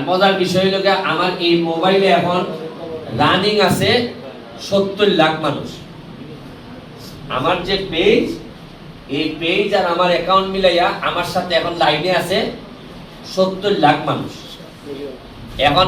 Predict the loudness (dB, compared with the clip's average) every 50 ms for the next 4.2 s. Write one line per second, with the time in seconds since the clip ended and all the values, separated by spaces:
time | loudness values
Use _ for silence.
0 | 2 0 2 4 4 4 4 0 -2 -4 -2 0 0 0 0 0 0 -2 -2 -2
1 | -4 -6 -6 -6 -4 -4 -4 -4 -4 -4 -4 -2 -2 -2 -2 -2 -4 -6 -6 -8
2 | -8 -8 -8 -8 -8 -10 -10 -12 -12 -14 -14 -14 -16 -16 -16 -16 -16 -18 -18 -18
3 | -18 -18 -18 -18 -18 -18 -20 -20 -20 -20 -20 -20 -20 -20 -20 -10 -2 2 4 4
4 | 4 4 2